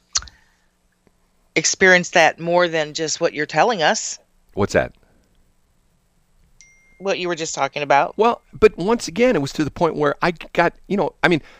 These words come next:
Speaker 2: the first time it happened, I, I, you know, our bus dropped us off at a corner, and I walked about, like, quarter mile to my house. And I had this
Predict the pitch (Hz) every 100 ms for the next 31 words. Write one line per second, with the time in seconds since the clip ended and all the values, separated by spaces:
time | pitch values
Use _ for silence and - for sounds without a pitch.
0 | - - 196 214 185 160 131 123 120 104
1 | _ - 104 92 - 92 87 - 110 90
2 | - _ 95 90 - 120 - - 98 95
3 | - 90 87 85 78 - 90 82 76 92
4 | 95 78 80 - - 78 73 69 - 101
5 | 85 76 69 67 60 65 57 53 - -
6 | - - _ _ 135 160 160 156 127 107
7 | -